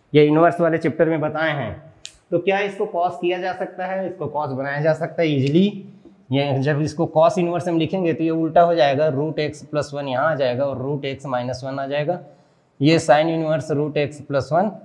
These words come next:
upon root x minus one। तो इस प्रकार दोनों के ये जो quantity है सेम हो गया और एक cos inverse एक sine inverse है, तो ये पाई by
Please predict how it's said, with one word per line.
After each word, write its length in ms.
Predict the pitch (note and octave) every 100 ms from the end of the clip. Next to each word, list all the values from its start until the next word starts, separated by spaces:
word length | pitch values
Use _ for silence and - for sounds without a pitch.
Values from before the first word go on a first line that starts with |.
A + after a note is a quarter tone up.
| C3
upon 340 | A#2 C3 C#3
root 240 | C#3 D#3 C3+
x 180 | B2 D3+ D#3
minus 320 | B2 G#2 G2+
one। 160 | G2+ F2 - _ _ _ _ _
तो 60 | D3+
इस 160 | F3
प्रकार 320 | F3 F3+ F#3 E3+
दोनों 280 | D3+ F3
के 220 | F#3 F#3 F3+
ये 80 |
जो 120 | D#3+ E3+
quantity 480 | D#3+ D3+ D3 C#3+ F3
है 80 |
सेम 260 | E3 F3 F#3+
हो 120 | F3+
गया 160 | C#3 C#3+
और 100 | D3+
एक 160 | D#3+ D3
cos 200 | D3+ D#3
inverse 280 | D#3+ E3 D#3+
एक 160 | D3+
sine 180 | - C#3+
inverse 320 | E3 D#3 C3
है, 180 | B2+ C#3
तो 100 | C#3
ये 140 | D3+ D#3
पाई 240 | C#3+ C3
by 160 | C#3